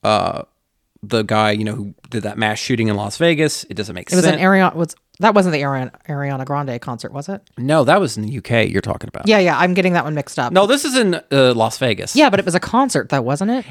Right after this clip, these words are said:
Speaker 1: It was an outdoor concert, and
Speaker 2: Okay.
Speaker 1: he's shooting, supposedly he's getting a gun, and this guy was a gambler.
Speaker 2: He had,
Speaker 1: He's
Speaker 2: like, a fucking arsenal.
Speaker 1: He was a nobody.
Speaker 2: Yeah.
Speaker 1: He had no reason to do it.
Speaker 2: He didn't beat his wife, according to the wife.
Speaker 1: He was rich.
Speaker 2: And he had lots of money.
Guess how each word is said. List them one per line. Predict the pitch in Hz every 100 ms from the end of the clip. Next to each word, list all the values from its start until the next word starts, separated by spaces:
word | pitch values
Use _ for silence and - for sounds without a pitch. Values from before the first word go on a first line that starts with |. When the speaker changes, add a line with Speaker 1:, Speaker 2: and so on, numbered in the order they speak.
| -
Speaker 1:
It | 277
was | 240
an | 214
outdoor | 190 196 160 160 160
concert, | - 131 123 - 120 -
and | 185 185
Speaker 2:
Okay. | 175
Speaker 1:
he's | 131
shooting, | - 254 240 226 214 -
supposedly | - 151 208 170 175
he's | 170 -
getting | 185 170 147
a |
gun, | 131 135 131
and | 131 - -
this | 226
guy | - 349
was | 311
a | 170
gambler. | 151 165 185 185
Speaker 2:
He | 190
had, | 370
Speaker 1:
He's | 453
Speaker 2:
like, | 403
a |
fucking | - 320 311 196
arsenal. | 247 302 190 135 - _
Speaker 1:
He | 262
was | 254
a | 254
nobody. | 254 214 151 113 - _ -
Speaker 2:
Yeah. | 254 202 117 -
Speaker 1:
He | 214
had | 240
no | 240
reason | 247 208 214
to |
do | 208 196
it. | 120 - -
Speaker 2:
He | 262
didn't | 247 190
beat | 185
his | 165
wife, | 143 202 339 - - _ _ -
according | - 233 240
to | 226
the | 185
wife. | 170 226
Speaker 1:
He | 285
was | 349 -
rich. | 151 - - - - -
Speaker 2:
And | 254
he | 311
had | 320 302
lots | 285 294
of | 339
money. | 359 381 170